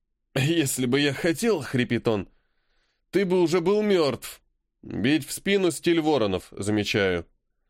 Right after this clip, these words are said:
«Потому я и не бил», — оправдывает Блик свою нерасторопность.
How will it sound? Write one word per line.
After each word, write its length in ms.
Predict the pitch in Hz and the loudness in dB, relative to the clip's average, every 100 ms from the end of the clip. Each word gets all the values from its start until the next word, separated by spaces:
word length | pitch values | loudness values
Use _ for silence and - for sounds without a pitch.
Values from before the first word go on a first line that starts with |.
| _ _ - | _ _ -6
«Потому 400 | 127 131 135 185 | -2 0 2 2
я 220 | 190 190 | 2 2
и 100 | 202 | 2
не 160 | 208 | 0
бил», — 440 | 185 110 110 101 104 - _ _ | -2 -2 -4 -4 -8 -12 _ _
оправдывает 720 | - 98 147 220 208 196 185 127 | -4 0 0 0 0 0 0 2
Блик 280 | 123 185 | 0 0
свою 320 | - 147 117 117 | -2 0 2 2
нерасторопность. 920 | 117 113 - 104 92 - 90 - - | 2 0 -2 0 0 -2 -6 -6 -16